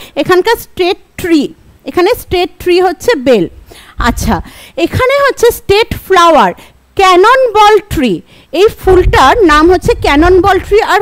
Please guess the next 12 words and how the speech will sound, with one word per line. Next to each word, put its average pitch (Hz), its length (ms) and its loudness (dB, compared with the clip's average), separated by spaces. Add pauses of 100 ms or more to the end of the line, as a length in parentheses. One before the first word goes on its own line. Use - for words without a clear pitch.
(100)
বিভৎস 349 460 0 (120)
গন্ধ 285 300 2
এই 240 180 2
ফুলটার, 196 500 -6 (220)
খুব 494 340 0
গন্ধ, 311 220 2
মানে 320 160 0
খুব 440 180 -2
উগ্র 330 400 0
গন্ধ 262 280 0
এই 214 160 0
ফুলটার। 180 480 -6